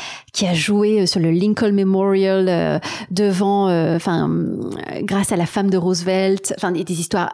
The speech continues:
absolument incroyables, une icône des, des civil rights. Donc, euh, des, des histoires, je pense que, qui sont inspirantes et surtout que peut-être, en fait, tout le monde devrait connaître. Moi, je pense que Ginette Neveu,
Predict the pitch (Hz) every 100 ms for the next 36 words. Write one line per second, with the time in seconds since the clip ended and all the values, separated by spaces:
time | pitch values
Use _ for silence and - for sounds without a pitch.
0 | - 240 - - 202 180 170 - 175 160
1 | 202 170 165 175 - 196 190 185 165 -
2 | 170 165 - - 190 175 170 160 180 -
3 | - - - - - - - 180 170 190
4 | 175 175 175 170 - 196 185 220 214 226
5 | 277 277 226 202 247 247 - - 202 190
6 | 196 - _ _ _ - 208 - 226 233
7 | - 247 302 311 226 226 - - 220 202
8 | 202 - 220 214 269 - - - - -
9 | - 240 269 320 - 170 180 - 185 165
10 | - - 208 202 214 214 185 185 170 170
11 | 175 175 226